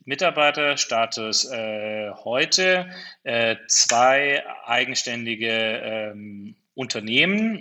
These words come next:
Äh, eins ist quasi in der Ausgründung, das andere ist, das hatte ich schon erwähnt gehabt, Factory Pal.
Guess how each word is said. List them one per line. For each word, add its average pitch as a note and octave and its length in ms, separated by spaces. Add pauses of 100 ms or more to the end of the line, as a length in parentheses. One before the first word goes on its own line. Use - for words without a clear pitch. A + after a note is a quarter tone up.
(120)
Äh, - 20
eins A#2 560
ist A2+ 160
quasi A2 360
in G2+ 40
der G2+ 100
Ausgründung, D3+ 640
das A#2 120
andere A#2 340
ist, - 280
das A2 100
hatte A2+ 100
ich - 80
schon A2+ 100
erwähnt G#2+ 220
gehabt, A2 200
Factory F#3 380
Pal. E3+ 420